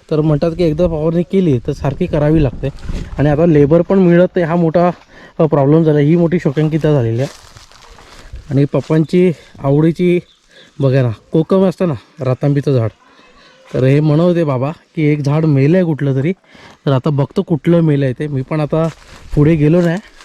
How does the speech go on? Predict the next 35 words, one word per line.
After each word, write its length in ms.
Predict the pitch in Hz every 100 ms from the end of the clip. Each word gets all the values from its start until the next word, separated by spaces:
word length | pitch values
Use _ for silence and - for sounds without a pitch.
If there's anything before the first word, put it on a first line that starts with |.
| _ _ _ -
पुढे 200 | 151 208
गेलो 260 | 170 196
मगाशी 360 | 269 240 196 214
फक्त 200 | 208 160
ह्याला 200 | 180 185
दाखवण्यासाठी. 640 | 170 147 175 165 139 170 220 _ _ _ - - - - -
तर 100 | 139
इथे 240 | 139 147
पण 200 | 165 175
आता 140 | 160 185
मोहर, 360 | 165 139 160
काय 200 | 190 180
काय 140 | 160 190
झाडांना 320 | 175 185 196
मोहर 280 | 190 180 196
आला 180 | 180 196
आहे, 100 | 220 - _ _ -
काय 100 | 147
कायना 220 | 175 180 185
थोडा 160 | 185
उशीर 320 | 190 165 196
राहील. 240 | 202 160 151 - _ _ _ _ _ _ _ -
थोडंसं 300 | 160 175 175
पुढे 300 | - 143 156
जाऊया 280 | 147 135 147
आपण. 280 | 131 147 170 - - - - - - - - - - - - - - - - - -
हे 60 | 131
बघा, 220 | 139 135 - - - - - -
हीच 180 | 165 -
खरी 220 | 147 165
मजा 280 | 151 135 165
आहे, 100 | 139 262 -
आपल्या 240 | 135 139
स्वतःच्या 340 | 135 139 143
बागेमध्ये 640 | 151 131 123 151 156 143